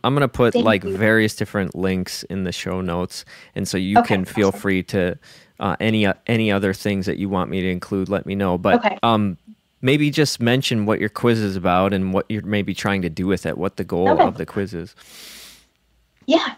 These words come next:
Speaker 2: I just, uh, completed creating an educational tool, which is currently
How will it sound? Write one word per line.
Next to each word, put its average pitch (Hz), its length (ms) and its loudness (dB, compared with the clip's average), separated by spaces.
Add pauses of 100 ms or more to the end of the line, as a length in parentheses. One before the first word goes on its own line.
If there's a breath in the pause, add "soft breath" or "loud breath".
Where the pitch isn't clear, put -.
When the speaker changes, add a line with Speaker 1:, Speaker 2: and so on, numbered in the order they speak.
(140)
Speaker 2:
I 254 260 8
just, 262 480 4 (120)
uh, 208 300 4 (340)
completed 233 600 2
creating 208 340 0
an 190 240 0
educational 214 600 2
tool, 196 280 2
which 185 160 0
is 190 100 -2
currently 220 720 6